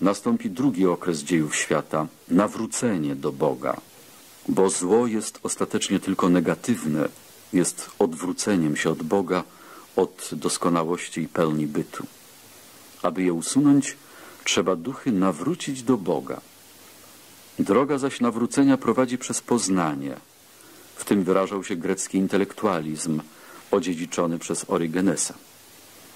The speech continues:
A poznanie, w jego przekonaniu, było zawarte w nauce chrześcijańskiej. I podobnie do pogańskich systemów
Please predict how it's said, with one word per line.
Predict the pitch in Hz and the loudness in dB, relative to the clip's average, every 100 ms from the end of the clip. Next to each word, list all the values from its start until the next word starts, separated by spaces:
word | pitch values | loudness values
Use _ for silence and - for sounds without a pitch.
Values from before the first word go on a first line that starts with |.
| - - | -20 -8
A | - 98 95 | 0 0 0
poznanie, | 127 120 104 98 90 117 | -2 -2 0 0 0 -2
w | 104 | 0
jego | 92 95 | 0 0
przekonaniu, | - 92 90 85 85 139 - - - - - | -2 0 2 4 4 4 2 -16 -20 -18 -4
było | - 107 110 | 2 4 6
zawarte | 107 90 123 160 - 165 165 - - | 2 0 -2 -4 -6 -2 -2 -4 -12
w | - | -2
nauce | 87 90 107 127 | 2 2 -2 -6
chrześcijańskiej. | - - 107 - - 67 67 67 - - - - - - - - - - - | -8 -8 -8 -6 -4 -4 -4 -6 -6 -6 -8 -14 -20 -20 -20 -20 -20 -20 0
I | - | 0
podobnie | - 104 120 113 107 | 4 2 2 2 2
do | 87 92 90 85 | 4 4 4 2
pogańskich | 98 90 104 98 - - - | 0 2 2 0 -4 -6 -4
systemów | - - 90 80 76 | -4 0 0 0 -2